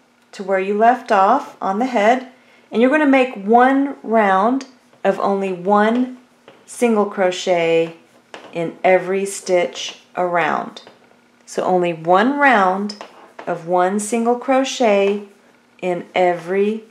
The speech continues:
stitch. So now we're gonna start the decrease rounds. So go ahead and move the yarn marker up.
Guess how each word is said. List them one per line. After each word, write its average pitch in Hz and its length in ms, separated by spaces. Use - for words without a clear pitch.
stitch. - 800
So - 180
now 208 640
we're 190 120
gonna 190 220
start - 600
the 170 120
decrease 202 800
rounds. - 720
So 160 160
go 180 80
ahead 202 200
and 190 160
move 214 380
the 277 80
yarn 220 300
marker 190 420
up. 190 420